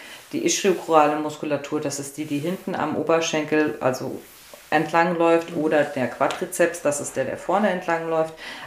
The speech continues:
Speaker 1: ähm, habe ich da ein, ein, eine Disbalance, ein, ein, ne, ver-, ver-, also kein richtig gutes Verhältnis zueinander. Ähm,
Speaker 2: Wie kriege ich denn das raus?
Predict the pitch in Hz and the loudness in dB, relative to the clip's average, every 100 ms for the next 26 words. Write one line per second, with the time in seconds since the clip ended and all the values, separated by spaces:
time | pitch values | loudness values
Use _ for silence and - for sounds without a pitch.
0 | - 151 147 151 135 - 151 208 214 123 | 0 0 2 -2 -4 2 6 6 4 0
1 | 185 185 175 175 196 202 202 180 180 180 | -2 -2 -4 -4 -4 2 4 4 2 0
2 | 185 180 170 170 165 160 - - 170 214 | -2 -4 -4 -6 -8 -8 -12 -8 -2 -2
3 | 247 - - 175 - - - - 135 - | -2 -4 2 2 0 -8 -4 -2 -2 -2
4 | - 160 160 165 170 175 - 175 170 - | 2 2 2 -2 -2 -4 -2 -4 -2 2
5 | 160 180 180 180 - 170 151 160 160 165 | 4 4 2 -6 0 2 2 2 2 2
6 | 160 160 - - - - 156 156 160 156 | 2 0 -8 -16 -18 0 4 4 4 0
7 | 151 156 - _ - 220 - 214 - 151 | -2 -6 -12 _ -6 -2 2 2 0 -6
8 | 151 - 196 220 - | -12 -4 -4 -4 -8